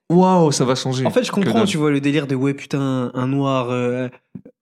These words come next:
Speaker 2: entre guillemets, euh, chef du, de la première puissance
Speaker 1: Ouais,
Speaker 2: mondiale,
Speaker 1: ouais.
Speaker 2: ok, mais en vrai de vrai, ça a changé quoi ?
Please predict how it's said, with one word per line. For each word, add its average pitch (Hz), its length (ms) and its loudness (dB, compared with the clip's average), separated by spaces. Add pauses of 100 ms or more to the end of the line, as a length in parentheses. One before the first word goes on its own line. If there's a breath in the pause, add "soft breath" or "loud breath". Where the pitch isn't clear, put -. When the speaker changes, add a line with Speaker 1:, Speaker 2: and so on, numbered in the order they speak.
(440)
Speaker 2:
entre 127 200 -10
guillemets, 135 300 -2
euh, 123 360 -2
chef 135 440 -2
du, 135 300 -6
de 139 80 -6
la 135 100 -2
première 135 260 -8
puissance 135 280 -4
Speaker 1:
Ouais, 107 40 4
Speaker 2:
mondiale, 101 220 4
Speaker 1:
ouais. - 60 2
Speaker 2:
ok, 139 180 -6
mais 123 160 -8
en 120 100 -8
vrai 107 200 -12
de 110 100 -14
vrai, 131 180 -16
ça - 160 -16
a - 20 -16
changé - 380 -20
quoi ? 156 220 -14